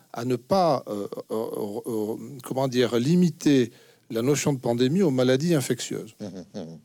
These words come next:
Speaker 1: On a des maladies qui découlent d'un style de vie. Moi, je suis très attaché à cette notion de, de, de style de vie parce que c'est à la fois large et, je pense,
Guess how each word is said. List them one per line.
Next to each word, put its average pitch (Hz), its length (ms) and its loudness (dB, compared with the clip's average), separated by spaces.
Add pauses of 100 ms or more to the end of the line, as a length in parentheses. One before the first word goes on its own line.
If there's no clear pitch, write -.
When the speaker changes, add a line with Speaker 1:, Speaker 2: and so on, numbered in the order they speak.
Speaker 1:
On 113 60 -8
a 104 80 -6
des 107 100 -6
maladies 147 480 2
qui - 400 -8
découlent 123 420 0
d'un 123 140 2
style 202 400 2
de 135 80 4
vie. 98 220 -2 (760)
Moi, 131 100 -2
je 135 60 -2
suis - 80 -10
très 156 240 2
attaché 131 360 0
à 139 40 4
cette 117 280 -4
notion 135 340 -2
de, 104 260 -2
de, 98 200 -6
de 95 140 -6
style 104 300 -6
de 131 80 4
vie 233 160 6
parce - 200 -2
que 127 100 -2
c'est - 260 -4
à 120 80 4
la 117 80 4
fois 120 300 2
large 123 360 2 (540)
et, 117 220 0
je 117 160 -4
pense, 131 420 0